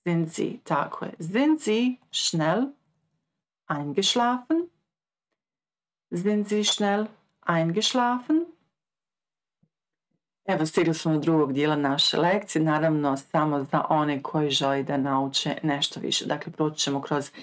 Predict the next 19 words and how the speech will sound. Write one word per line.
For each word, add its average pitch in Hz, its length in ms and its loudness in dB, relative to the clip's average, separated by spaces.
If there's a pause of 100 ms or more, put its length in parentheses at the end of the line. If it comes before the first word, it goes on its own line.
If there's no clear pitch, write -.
(340)
neke 160 300 0
moguće 147 520 0
odgovore 156 340 0
koje 147 180 -6
možete 147 380 -2
čuti 151 420 -2 (260)
u 160 120 0
svakodnevnoj 139 840 0
komunikaciji. - 880 -4 (680)
Da 311 80 4
vidimo. 175 420 0 (180)
Haben 294 380 2
Sie 254 140 0
das 233 260 0
Wochenende 202 840 0
gut 196 320 -2 (180)
verbracht? 180 800 -2 (1500)
Mogući - 440 -4
odgovori. 180 540 -2